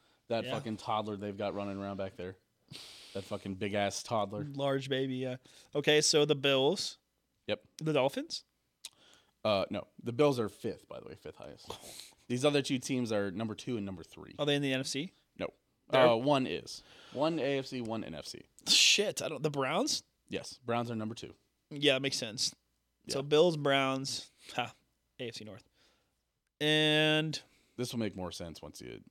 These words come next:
Speaker 1: if you think about it.
Speaker 2: the Rams?
Speaker 1: If you think about the
Speaker 2: Or the
Speaker 1: actual,
Speaker 2: Packers?
Speaker 1: if you think about the actual worst team in the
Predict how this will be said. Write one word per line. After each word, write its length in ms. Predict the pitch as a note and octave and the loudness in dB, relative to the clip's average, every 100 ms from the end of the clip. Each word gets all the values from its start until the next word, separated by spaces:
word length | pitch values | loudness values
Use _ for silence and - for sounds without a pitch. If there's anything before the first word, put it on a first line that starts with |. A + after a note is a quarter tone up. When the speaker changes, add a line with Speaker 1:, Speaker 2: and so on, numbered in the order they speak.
| _ | _
Speaker 1:
if 140 | - - | -18 -18
you 80 | - | -18
think 160 | C#2+ C#2+ | -18 -16
about 240 | - - | -14 -12
it. 120 | G1+ - _ | -14 -20 _
Speaker 2:
the 80 | C#3+ | -4
Rams? 500 | B2+ C#3+ G#3 B3+ - _ | 0 0 0 -2 -6 _
Speaker 1:
If 140 | - A#2+ | -4 -2
you 80 | C#3 | 0
think 160 | C#3+ | 0
about 160 | B2 A2 | 2 4
the 60 | D3 | 8
Speaker 2:
Or 120 | D3+ | 8
the 60 | C#3 | 8
Speaker 1:
actual, 220 | C#3 - | 6 4
Speaker 2:
Packers? 400 | B2+ G2 D#2 - - | 4 2 -4 -8 -8
Speaker 1:
if 100 | - | -2
you 80 | B2 | 2
think 120 | D3+ | 4
about 160 | C#3+ B2+ | 4 4
the 140 | A#2 | 2
actual 420 | - A2 - G#2 G2 | 0 0 0 -2 -2
worst 240 | G2 F#2 | -4 -6
team 180 | A2+ G2 | -8 -8
in 60 | F2+ | -8
the 220 | F2 | -10